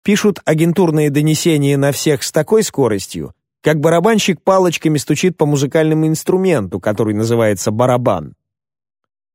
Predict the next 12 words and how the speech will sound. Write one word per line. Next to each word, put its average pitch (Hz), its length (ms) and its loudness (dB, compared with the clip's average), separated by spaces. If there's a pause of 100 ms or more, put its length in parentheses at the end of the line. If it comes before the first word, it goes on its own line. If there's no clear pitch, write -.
(120)
Сотник 190 460 0
захохотал, 135 800 0
показав 160 520 0
ровные 160 500 2
и 143 40 0
белоснежные 127 720 0
зубы, 110 420 -2 (420)
которым 107 360 0
можно 151 340 0
было 165 220 2
только 120 320 -4
позавидовать. 95 840 -4